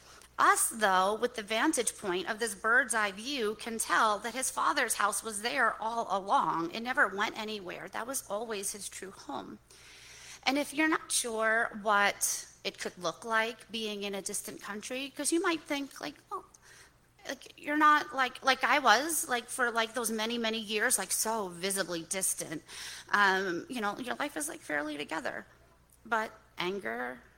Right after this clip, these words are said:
resentment, jealousy, lust, greed, all of those things and more are indicators that you have,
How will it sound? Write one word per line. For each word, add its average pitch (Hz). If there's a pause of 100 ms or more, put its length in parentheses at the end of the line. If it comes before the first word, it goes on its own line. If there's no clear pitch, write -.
(100)
resentment, 233 (360)
jealousy, 233 (580)
lust, - (180)
greed, 226 (260)
all 233
of 262
those 277
things 277
and 220
more 226
are 233
indicators 226
that 233
you 262
have, 254